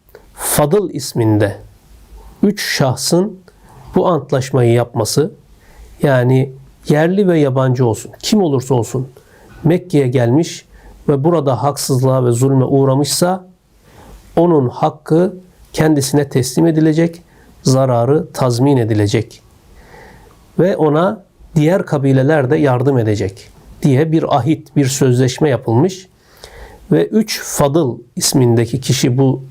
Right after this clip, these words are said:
antlaşmayı imzaladığı için buna Hilful Fudul, Fadlın çoğulu olan Fudul kelimesi, Hilful Fudul ismi verilmiştir. Bu ilk dönemlerde yapılan bu antlaşma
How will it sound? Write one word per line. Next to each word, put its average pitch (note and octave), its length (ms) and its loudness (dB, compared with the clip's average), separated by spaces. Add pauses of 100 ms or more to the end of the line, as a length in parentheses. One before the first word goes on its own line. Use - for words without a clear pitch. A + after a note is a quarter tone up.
(140)
antlaşmayı A#2+ 720 0
imzaladığı A#2 640 0
için F#3 420 -2 (840)
buna F#3+ 460 -2 (220)
Hilful F3 440 0
Fudul, C3+ 540 2 (440)
Fadlın C#3+ 480 0
çoğulu B2 340 0
olan D#3 220 0
Fudul D3 420 0
kelimesi, G#2+ 540 -2 (400)
Hilful F3+ 300 0
Fudul C#3 360 0
ismi B2 260 0
verilmiştir. G2+ 680 -2 (880)
Bu - 120 2
ilk - 180 -2
dönemlerde D#3 540 2
yapılan C3 440 0
bu D3 120 0
antlaşma C3+ 640 -2